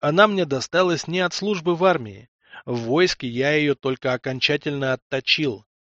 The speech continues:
Повелители жизни за полтора реальных учебных года в Несарийском университете смогли таки вдолбить в Акалита самое важное. Нет, не знание, своё мировосприятие.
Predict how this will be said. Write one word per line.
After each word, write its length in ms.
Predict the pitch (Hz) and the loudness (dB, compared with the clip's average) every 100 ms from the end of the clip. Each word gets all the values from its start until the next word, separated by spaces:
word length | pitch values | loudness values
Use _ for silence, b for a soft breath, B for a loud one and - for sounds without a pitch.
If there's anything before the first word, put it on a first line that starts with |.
| _ _ _ - | _ _ _ 0
Повелители 680 | 151 175 196 220 202 190 175 | 2 4 2 0 0 0 0
жизни 580 | 139 175 165 131 117 | 0 0 0 -2 -6
за 180 | 107 120 | -4 -4
полтора 540 | 113 135 131 151 175 160 | -2 -2 0 4 6 6
реальных 480 | 156 160 156 139 | 6 4 2 -4
учебных 500 | 139 - 147 139 131 | -2 0 0 -2 -4
года 320 | 120 156 143 131 | 0 0 2 0
в 60 | |
Несарийском 680 | 135 131 135 143 147 - 135 | 0 -4 -2 -2 -2 -4 -6
университете 920 | 135 127 127 - 123 175 180 - 98 B B B | -4 -4 -4 -4 -4 0 0 -2 -14 B B B
смогли 580 | - - 151 147 147 185 | -8 2 4 4 4 2
таки 300 | 175 156 151 | 0 -2 -2
вдолбить 560 | 127 127 131 127 165 - | 0 2 2 2 -4 -2
в 60 | |
Акалита 640 | 135 - 131 151 175 120 98 b b | -4 -2 -2 -2 -2 -6 -10 b b
самое 520 | - 180 196 196 180 | -2 2 2 4 2
важное. 680 | 139 135 139 120 107 95 95 _ _ _ - | 4 4 2 -2 -10 -14 -20 _ _ _ -4
Нет, 280 | 190 170 - | 0 0 -2
не 140 | 151 | -4
знание, 580 | 151 139 147 135 104 95 _ _ - | -2 0 -2 -2 -10 -16 _ _ -12
своё 460 | - 143 156 170 | -2 4 6 6
мировосприятие. 1300 | 156 160 151 147 - - 147 147 127 - 113 107 | 4 2 2 2 -2 -8 -6 -4 -4 -8 -20 -20